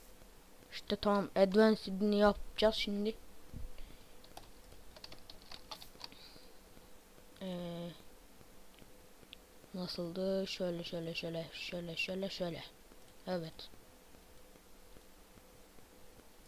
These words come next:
Yedi tane yeter mi lan? Dur yapalım da. Add one jet. Heh. Bunun için bu yetmiyor.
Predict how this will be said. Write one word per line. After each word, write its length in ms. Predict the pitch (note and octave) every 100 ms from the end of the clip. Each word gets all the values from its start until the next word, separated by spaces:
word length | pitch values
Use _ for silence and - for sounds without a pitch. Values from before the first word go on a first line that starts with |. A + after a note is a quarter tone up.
| - -
Yedi 200 | F#3+ -
tane 240 | G#3+ G#3
yeter 340 | G3+ G3+ A3
mi 180 | A3 F3+
lan? 140 | F#3+ G#3 - - - - - - - - - - -
Dur 100 | F#3
yapalım 520 | F3+ F#3 G#3+ A3 G#3
da. 60 | E3 D3+ - - - - - - - - - - - - - - F3+
Add 200 | F3 F3
one 260 | F3 F3+ E3+ - - - - -
jet. 340 | F3+ F3 - -
Heh. 120 | F#3+ - - - - - - - - - - - - - -
Bunun 720 | G3 F#3+ G3 G3 G3 F#3+ F#3+
için 420 | - - F3 F3
bu 340 | F#3+ G#3 G#3+ G3 - - - -
yetmiyor. 500 | G#3 G3+ - F3 E3